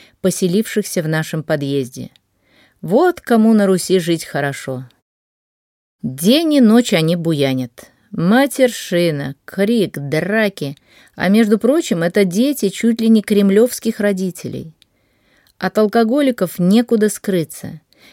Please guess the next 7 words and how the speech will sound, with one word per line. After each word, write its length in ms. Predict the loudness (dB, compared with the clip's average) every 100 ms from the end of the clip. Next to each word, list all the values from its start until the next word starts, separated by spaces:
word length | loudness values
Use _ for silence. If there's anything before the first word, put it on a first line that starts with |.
| _
Почти 300 | -4 0 -2
в 100 | -2
каждом 580 | -2 0 2 2 2 4
доме 300 | 4 4 2
есть 320 | 0 -2 -2
эта 180 | -4 -2
беда, 460 | -2 -2 -2 -4